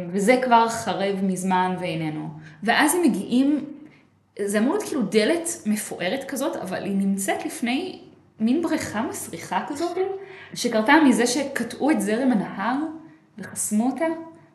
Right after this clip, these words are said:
ואז פשוט נבנה כזאת מין בריכה רקובה עם איזה תמנון על טבעי ש-,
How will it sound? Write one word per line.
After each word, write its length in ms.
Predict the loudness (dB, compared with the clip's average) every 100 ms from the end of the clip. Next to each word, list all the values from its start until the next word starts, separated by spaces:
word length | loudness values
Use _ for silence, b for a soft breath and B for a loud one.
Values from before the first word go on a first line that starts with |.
| -8
ואז 220 | -6 -6
פשוט 180 | -8 -2
נבנה 340 | 0 2 2 2
כזאת 240 | -2 -6 -4
מין 260 | -2 0
בריכה 640 | 0 -4 -6 -2 0 0 0
רקובה 600 | -2 -4 -4 2 4 4
עם 340 | 2 0 -2 -4
איזה 240 | -4 -6
תמנון 440 | 0 4 6 8 6
על 160 | 4
טבעי 400 | 0 -2 0 -2
ש-, 120 | -2